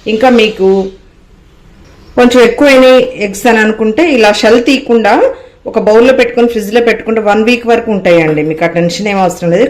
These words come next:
కానీ షెల్ తీయకూడదు. ఒక వన్ మినిట్ మూత పెట్టేసేసుకుందాం.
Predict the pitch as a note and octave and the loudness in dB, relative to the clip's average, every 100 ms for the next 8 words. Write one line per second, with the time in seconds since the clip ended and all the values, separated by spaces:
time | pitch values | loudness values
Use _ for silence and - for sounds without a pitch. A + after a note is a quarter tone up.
0 | C#4 D#4 - B3+ A#3+ A#3+ F#3+ - D3 C3 | 0 -2 2 2 2 0 -4 -2 -2 -2
1 | A#2+ - _ _ _ - - - - - | -10 -16 _ _ _ -20 -20 -20 -20 -20
2 | - - - - - - - - D#3 D#3 | -20 -20 -20 -20 -20 -20 -20 -6 0 2
3 | D#3 D#3+ D#3 F3+ D#3+ D#3 D3 D3 C#3+ C#3 | 2 2 0 0 0 0 0 -2 -6 -10
4 | - D3 C#3+ G#3+ | -10 -8 -6 -6